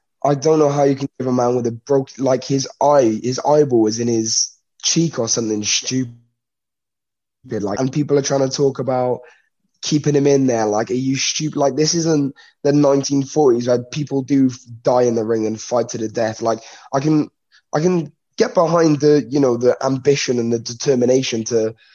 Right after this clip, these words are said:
go through anything in the ring. You know, that's, that's a warrior's mentality, and I fully respect it, as I respect anyone who gets in the ring. But listen, this, these injuries destroy careers.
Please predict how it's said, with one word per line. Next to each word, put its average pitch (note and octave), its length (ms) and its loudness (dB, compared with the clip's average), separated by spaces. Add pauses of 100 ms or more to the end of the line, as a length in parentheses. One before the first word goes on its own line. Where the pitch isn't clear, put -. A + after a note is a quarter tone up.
(240)
go C#3 140 4
through C3+ 240 0
anything C3+ 380 0
in A#2+ 80 0
the A#2+ 100 2
ring. B2+ 300 0
You A2 80 0
know, A2 100 -2
that's, C3 260 -2
that's D3 220 -6
a D3 60 -2
warrior's B2 500 2
mentality, A#2 560 -4
and G#2 180 -8 (300)
I A#2+ 80 -2
fully C3 320 -4
respect A#2 500 -6
it, G2 160 -6
as A#2+ 200 -2
I A#2 60 0
respect A2+ 420 -4
anyone B2 260 -4
who F2 80 -12
gets F2+ 240 -10
in G2+ 60 -12
the F#2+ 100 -8
ring. F#2+ 240 -8
But G#2 280 -6 (400)
listen, A#2+ 380 -4 (580)
this, - 480 -2 (160)
these D3 260 -2
injuries C3+ 540 -2
destroy C3+ 520 -4
careers. A#2 640 -8